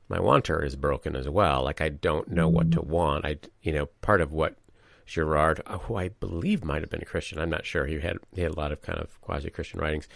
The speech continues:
Speaker 1: Um,
Speaker 2: Mm-hmm.
Speaker 1: you know, that I don't know what to want. I don't know, uh, my wants and my deep desires don't match up anymore. Like, I don't,
Speaker 2: Right.
Speaker 1: n-, I don't want the right things.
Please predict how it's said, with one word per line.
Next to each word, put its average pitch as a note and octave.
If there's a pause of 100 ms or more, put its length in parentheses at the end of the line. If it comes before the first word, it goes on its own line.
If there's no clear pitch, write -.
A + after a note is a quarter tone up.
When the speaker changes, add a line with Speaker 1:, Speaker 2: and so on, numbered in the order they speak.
(440)
Speaker 1:
Um, E3+
Speaker 2:
Mm-hmm. D#3+ (440)
Speaker 1:
you G#2
know, F2+
that E2+ (280)
I E2+
don't F#2
know F#2+
what F2+
to F2+
want. D#2+
I G#2+
don't D3+
know, G2+ (1160)
uh, E2
my F2+
wants F#2
and F2+
my D#2+
deep D#2+
desires E2+
don't -
match D2+
up F2+
anymore. F#2
Like, D#2+
I D#2
don't, E2+
Speaker 2:
Right. E2
Speaker 1:
n-, E2 (140)
I F2+
don't F#2
want E2+
the D#2
right C#2+ (100)
things. D2